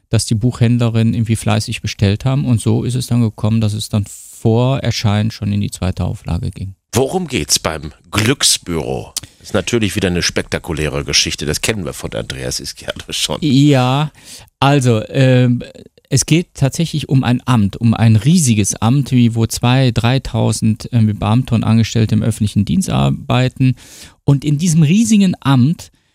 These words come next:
Speaker 1: irgendwie sitzt ein Mann, nämlich Albert Glück, den nie einer angestellt hat und der da einfach ein Büro eröffnet hat und das schon vor dreißig Jahren. Und, äh, und da hat nie einer Fragen gestellt und er hat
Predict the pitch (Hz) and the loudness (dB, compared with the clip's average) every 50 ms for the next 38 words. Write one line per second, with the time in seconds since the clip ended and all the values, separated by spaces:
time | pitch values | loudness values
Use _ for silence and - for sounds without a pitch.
0 | _ _ _ 165 131 127 135 135 131 123 123 120 123 143 - - - - - - | _ _ _ 0 2 2 2 0 0 0 0 0 0 0 0 -2 -6 -6 -2 0
1 | 113 113 110 107 101 98 98 - - 120 110 104 98 117 170 190 185 - 127 113 | 2 4 6 6 4 4 2 2 2 4 4 4 4 2 0 0 0 2 2 2
2 | 107 107 - - - 110 110 117 110 107 101 - - - 117 123 160 - - - | 2 2 0 -2 -2 0 0 2 2 0 -2 -2 0 2 2 2 2 2 -4 -12
3 | - _ _ _ _ _ _ _ _ _ - 123 113 117 127 156 190 185 - 143 | -20 _ _ _ _ _ _ _ _ _ 0 2 4 4 4 4 2 2 2 2
4 | 143 139 127 - 123 139 156 156 - - - 143 151 156 - - 170 175 - - | 2 2 2 2 2 0 0 -2 -2 0 0 0 0 0 -2 -2 -2 -2 -2 -6
5 | - _ _ _ _ _ _ _ - 127 123 139 139 135 131 123 - 110 113 120 | -12 _ _ _ _ _ _ _ -2 0 2 2 2 2 0 0 0 0 0 2
6 | - - 127 131 - - - - 123 117 120 117 147 151 143 - - 113 98 - | 2 0 0 0 -2 -2 0 2 4 4 4 4 4 2 2 0 0 -2 -2 -2
7 | 104 - - - 101 - - 110 110 - 120 110 113 110 - - 127 - - 120 | -4 -4 -2 -2 -2 0 0 -2 0 2 2 2 2 0 0 -2 -2 0 0 0
8 | 104 - - 101 110 110 - 110 107 - 113 101 95 92 - 104 - - - - | 0 0 0 0 -2 -2 -2 -6 -4 -2 -2 0 0 -2 -2 -6 -8 -12 -18 -20
9 | - _ _ _ _ _ _ - 113 113 113 110 110 110 110 110 110 - - 123 | -20 _ _ _ _ _ _ 0 2 2 4 4 4 4 4 4 2 2 0 2
10 | 113 107 110 110 - - 151 117 117 110 113 110 - 120 113 117 - 123 113 113 | 4 4 4 4 2 2 2 2 4 4 2 2 2 0 0 2 2 2 2 2
11 | 113 - - 139 143 131 113 107 101 - - 110 101 110 110 120 113 110 104 101 | 2 0 -2 0 2 2 2 2 0 0 0 0 2 2 2 2 2 2 4 2
12 | 110 - | 2 0